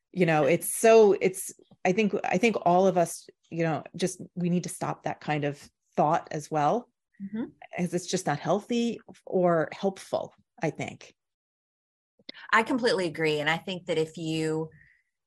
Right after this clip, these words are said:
Speaker 2: you know, just generally speaking, when you look at women, um,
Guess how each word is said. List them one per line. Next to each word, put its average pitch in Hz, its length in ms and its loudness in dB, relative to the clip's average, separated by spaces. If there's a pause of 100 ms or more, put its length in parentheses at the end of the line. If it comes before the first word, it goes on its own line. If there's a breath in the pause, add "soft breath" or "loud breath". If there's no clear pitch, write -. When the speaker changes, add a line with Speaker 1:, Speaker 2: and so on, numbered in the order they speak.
(120)
Speaker 2:
you 170 120 -8
know, 151 200 -8 (120)
just 156 300 -6
generally 180 640 -2
speaking, 175 760 -6
when 160 180 -4
you 160 200 -4
look 160 420 -4
at 147 460 2 (1000)
women, 165 640 -2 (200)
um, 156 640 -2